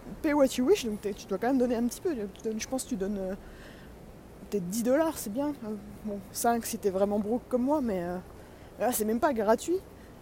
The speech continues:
Et tu vois rien, donc j'ai, ouf, non, j'ai give up. Bon, je suis un peu deg parce que c'était prévu dans le programme et tout, et je suis venue là exprès, nanana. Mais bon, je reviendrai un autre jour, et je payerai vingt-deux dollars, et voilà, ça sera très bien.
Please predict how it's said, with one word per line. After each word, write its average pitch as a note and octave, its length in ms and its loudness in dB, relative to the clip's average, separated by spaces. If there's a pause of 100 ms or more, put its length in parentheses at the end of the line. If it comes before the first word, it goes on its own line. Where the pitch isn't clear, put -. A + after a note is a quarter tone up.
(760)
Et D4+ 80 10
tu B3+ 140 0
vois A#3+ 160 6
rien, D4 200 6 (120)
donc C4 220 2
j'ai, A#3 220 0
ouf, C#4 300 -2 (140)
non, C#4+ 160 6 (200)
j'ai C4 220 10
give C4+ 180 10
up. B3+ 120 4 (520)
Bon, A3 80 -4
je A3 60 -2
suis B3+ 100 0
un A#3 40 2
peu C4+ 100 -4
deg C4+ 200 0
parce B3 180 -8
que G#3+ 80 -8
c'était G3 400 -4 (280)
prévu B3+ 260 4
dans A#3 100 2
le A3 60 -2
programme A3 340 2
et G#3 60 -4
tout, B3 200 -2
et A3+ 60 0
je - 40 -6
suis G#3 100 -6
venue A3+ 180 0
là A#3 120 2
exprès, A#3 340 -6
nanana. G#3 340 -2 (920)
Mais B3+ 160 8
bon, A#3+ 280 6
je A3+ 100 -2
reviendrai D4+ 400 4
un E4+ 100 6
autre E4+ 120 2
jour, C4 240 2
et G#3+ 80 4
je - 100 -6
payerai C4+ 400 8
vingt-deux A#3+ 300 2
dollars, C4 480 6
et A3+ 100 4
voilà, G3 220 0
ça - 100 -10
sera - 160 -8
très G#3+ 140 -2
bien. A3+ 240 2